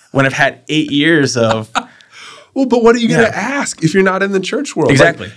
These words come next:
Speaker 2: you
Speaker 1: Yeah.
Speaker 2: assume that it's like, "Oh, you showed up on Sunday and you did stuff." Like,
Speaker 1: Mm-hmm.
Speaker 2: not understanding, uh, you,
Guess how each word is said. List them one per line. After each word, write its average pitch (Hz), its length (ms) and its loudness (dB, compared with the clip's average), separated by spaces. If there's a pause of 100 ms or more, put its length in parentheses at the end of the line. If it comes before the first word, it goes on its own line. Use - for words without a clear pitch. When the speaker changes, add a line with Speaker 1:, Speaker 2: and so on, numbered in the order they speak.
Speaker 2:
you 151 140 -4
Speaker 1:
Yeah. 190 80 2
Speaker 2:
assume 208 340 -4
that 190 120 0
it's 180 100 -2
like, 185 180 -2
"Oh, 254 120 -4
you 151 120 2
showed 165 260 4
up 170 120 2
on 156 140 -2
Sunday 104 500 2
and 113 120 -2
you 123 120 -6
did 143 260 -2
stuff." - 380 -6
Like, 113 220 2
Speaker 1:
Mm-hmm. 107 160 -4
Speaker 2:
not 123 240 2
understanding, 110 840 -4 (120)
uh, - 140 -16
you, 135 340 -4